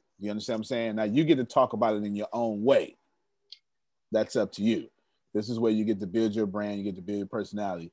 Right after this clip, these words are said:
How you help my agenda is I want real people talking about real things. The only things you're gonna be able to talk about is the, uh, is the list that I send you every day.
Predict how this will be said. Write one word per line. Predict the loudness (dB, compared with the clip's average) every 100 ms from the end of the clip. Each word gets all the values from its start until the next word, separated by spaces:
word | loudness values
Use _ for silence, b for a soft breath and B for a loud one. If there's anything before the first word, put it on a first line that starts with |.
| b b b 0
How | 4 6
you | 6 4
help | 6 4 4
my | 4 6 6
agenda | 4 0 0
is | 0 -2 -6
I | -2 0
want | 0 -2 -2 -4
real | 2 4 4
people | 2 0 0
talking | -4 -4 -4 -6
about | -4 -2 -2 0
real | 0 0
things. | -4 -8 -8 -16 -20 -20 _ _ _ _ _ -2
The | 2
only | 4 4 4
things | 2 0 0
you're | -2
gonna | -2 -2
be | -2
able | -4 -6
to | -16 -20
talk | 2 6 6 4
about | 0 -4 -12 -14 _ _ _ _ -18 -4
is | -4 -2
the, | -2 -2 0
uh, | -4 -6 -2
is | 0 0
the | -4 -4
list | 2 8 8 6 0 2
that | 4
I | 4
send | 2 2 2 2 -2
you | -2 -2
every | -6 -8 -10
day. | -10 -12